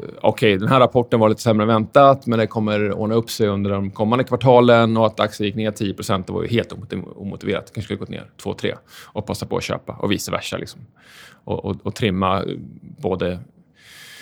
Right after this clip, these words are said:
inför rapporterna om, om kursen drivs upp mycket, eller då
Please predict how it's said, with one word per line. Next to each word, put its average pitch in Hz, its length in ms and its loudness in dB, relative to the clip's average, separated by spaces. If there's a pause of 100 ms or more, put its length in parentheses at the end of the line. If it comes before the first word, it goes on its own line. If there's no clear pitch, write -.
(300)
inför 156 320 8
rapporterna 110 520 4
om, 101 200 2
om 98 340 -4
kursen 104 320 -2
drivs 92 240 -4
upp - 160 -6
mycket, 90 460 -2 (320)
eller 101 160 -10
då 85 240 -8